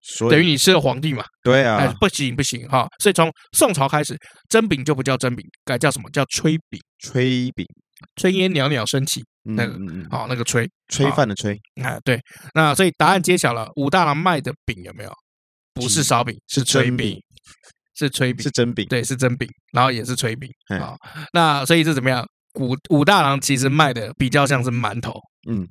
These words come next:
Speaker 2: 哎，馒头之类的。
Speaker 1: 如果里面有夹馅，就是小笼包。
Speaker 2: 哎，你讲这个馒头有没有？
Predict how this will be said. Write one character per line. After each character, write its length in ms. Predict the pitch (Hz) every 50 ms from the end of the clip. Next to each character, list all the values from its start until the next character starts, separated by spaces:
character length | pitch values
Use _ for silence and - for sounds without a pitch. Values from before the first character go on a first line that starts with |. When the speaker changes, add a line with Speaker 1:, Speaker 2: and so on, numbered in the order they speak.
| _
Speaker 2:
哎， 180 | - - 156 107 107
馒 200 | 123 117 127 147
头 200 | 131 123 117 123
之 120 | - 127 123
类 140 | 123 117
的。 140 | 104 110 - -
Speaker 1:
如 140 | 113 131
果 140 | 131 135 131
里 80 | 113 101
面 160 | 113 135 131
有 100 | 107 95
夹 220 | - - 85 92
馅， 160 | 98 - 117 110
就 80 | 107
是 100 | 101 104
小 160 | 98 - 90
笼 180 | 78 76 82 85
包。 160 | 87 92 98 - - -
Speaker 2:
哎， 100 | 180 220 233 - _ - - _ _ -
你 100 | 208 233
讲 160 | - 165 143
这 80 | 202
个 140 | 208 196 170
馒 200 | 147 131 123 139 135
头 160 | 139 127 123
有 80 | 117 113
没 80 | 113 113
有？ 80 | 110